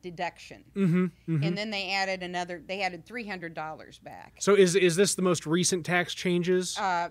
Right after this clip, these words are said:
Speaker 1: last year you could,
Speaker 2: Okay.
Speaker 1: you could, if you took the standard form,
Speaker 2: Mm-hmm.
Speaker 1: because, you know, they raised that,
Speaker 2: Mm-hmm.
Speaker 1: uh, people weren't itemizing.
Speaker 2: Okay.
Speaker 1: So deductions didn't mean anything.
Speaker 2: Uh-huh.
Speaker 1: Um, so that was tough.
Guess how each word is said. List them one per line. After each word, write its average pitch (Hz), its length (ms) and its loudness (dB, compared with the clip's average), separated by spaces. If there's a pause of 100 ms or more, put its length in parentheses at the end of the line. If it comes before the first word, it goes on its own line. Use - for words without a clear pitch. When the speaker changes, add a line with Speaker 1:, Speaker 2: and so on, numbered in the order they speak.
Speaker 1:
last 226 420 -2
year 233 160 -4
you 214 180 -8
could, 202 160 -6
Speaker 2:
Okay. 143 200 -6
Speaker 1:
you 202 160 -12
could, 185 360 -8
if 185 200 -12
you 190 160 -12
took 226 260 -12
the 208 80 -12
standard 196 460 -10
form, 175 400 -8
Speaker 2:
Mm-hmm. 185 140 0
Speaker 1:
because, 170 460 -2
you 190 120 -14
know, 170 100 -12
they 170 140 -12
raised 233 400 -8
that, 147 280 -8
Speaker 2:
Mm-hmm. 165 260 0 (280)
Speaker 1:
uh, 175 360 -2
people 233 360 -10
weren't 202 180 -10
itemizing. 190 640 -10 (380)
Speaker 2:
Okay. 165 260 2
Speaker 1:
So 208 560 -2 (880)
deductions 202 640 -8
didn't 220 240 -8
mean 311 180 -10
anything. 147 560 -16
Speaker 2:
Uh-huh. 147 400 -4 (580)
Speaker 1:
Um, 170 720 -4 (460)
so 220 320 -8 (120)
that 240 220 -4
was - 220 -14
tough. - 600 -8